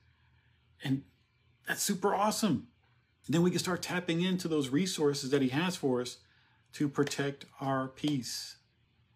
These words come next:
Like I mentioned before, his word, his, his scriptures that are for us. Prayer, there's pastors, mentors, small group leaders,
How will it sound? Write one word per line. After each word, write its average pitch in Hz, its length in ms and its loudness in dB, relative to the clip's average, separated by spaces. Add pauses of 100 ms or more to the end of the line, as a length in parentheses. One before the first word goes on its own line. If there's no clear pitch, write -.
Like 120 100 -2
I 123 40 2
mentioned 131 280 4
before, 127 580 2 (300)
his 113 160 -4
word, 120 380 4
his, 110 140 -6 (140)
his 123 140 -8
scriptures 123 760 -4
that 117 120 -4
are 110 60 -6
for 110 280 -6
us. - 200 -16 (1000)
Prayer, 139 540 0 (240)
there's - 140 -8
pastors, 139 720 -4
mentors, 135 760 -2 (420)
small 139 300 2
group 135 280 2
leaders, 131 560 2